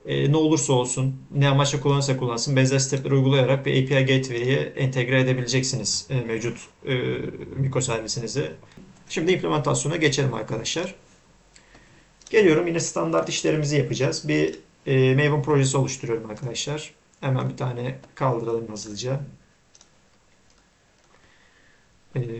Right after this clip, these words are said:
gelip önce bir bağımlılıklarımı, şeylerimi oluşturmam lazım. Spring bağımlılıklarımı oluşturmam lazım. E, tem-, template'i oluşturalım. Sonrasında devamına koyacağız. Arkadaşlar şöyle bir yapı kuracağım ben.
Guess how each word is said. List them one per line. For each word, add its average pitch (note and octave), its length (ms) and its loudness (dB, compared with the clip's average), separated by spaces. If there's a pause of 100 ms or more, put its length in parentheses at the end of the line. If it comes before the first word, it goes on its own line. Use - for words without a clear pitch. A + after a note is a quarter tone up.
(760)
gelip C3+ 300 2
önce C#3 260 2
bir C3+ 120 4
bağımlılıklarımı, C3 760 4 (100)
şeylerimi B2 420 0
oluşturmam A#2 480 -6
lazım. A2 240 -4
Spring C3 320 -2
bağımlılıklarımı A#2 560 -4
oluşturmam A2 500 -8
lazım. A2+ 320 -8 (1400)
E, A#2+ 60 -4 (600)
tem-, - 220 -4
template'i D#3 500 -2
oluşturalım. C#3 560 0
Sonrasında C#3 340 -2
devamına B2 400 -2
koyacağız. A2+ 540 -2 (360)
Arkadaşlar G3+ 380 2
şöyle A3 260 4
bir E3 40 8
yapı C3 160 6
kuracağım B2+ 440 2
ben. G#3+ 200 -2